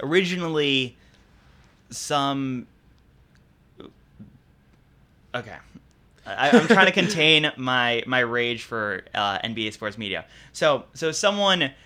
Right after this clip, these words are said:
Speaker 1: like, was like, "Damian Lillard wants a trade to the Knicks."
Speaker 2: Yeah.
Speaker 1: Um, just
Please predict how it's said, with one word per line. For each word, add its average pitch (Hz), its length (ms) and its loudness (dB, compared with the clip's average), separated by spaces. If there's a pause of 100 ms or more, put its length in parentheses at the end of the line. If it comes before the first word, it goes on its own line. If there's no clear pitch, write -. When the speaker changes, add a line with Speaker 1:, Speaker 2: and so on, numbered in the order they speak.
(200)
Speaker 1:
like, 131 240 0 (180)
was 139 220 -4
like, 127 240 0
"Damian 170 340 0
Lillard 151 440 4
wants 131 360 0
a 131 100 -4
trade 135 500 -2
to 127 80 -8
the 123 120 -2
Knicks." - 440 0
Speaker 2:
Yeah. 135 200 6 (240)
Speaker 1:
Um, 117 360 -4 (340)
just - 240 -6